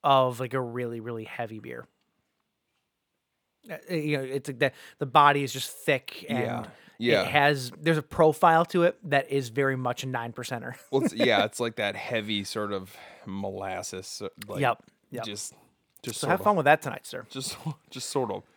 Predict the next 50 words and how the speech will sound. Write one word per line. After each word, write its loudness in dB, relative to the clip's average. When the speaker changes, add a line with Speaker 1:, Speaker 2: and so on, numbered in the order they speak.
Speaker 2:
just -10
sort 0
of -8
pouring -2
out -8
your -14
mouth. -12
Speaker 1:
We, 2
we 6
both 8
might 2
be -2
a -2
mess. -4
You 2
are 6
a -4
mess -2
because -4
you -2
haven't -2
been -4
drinking, -2
and -4
I'm 0
a -4
mess -2
because -2
I -2
just -8
got 2
done 0
working, -8
like, -6
a -8
seventeen-hour -4
shift, -8
and -4
I'm -6
exhausted. -6
So -6
this 0
is -4
gonna 4
go 6
terribly 0
for -8
both -8
of -8
us. -2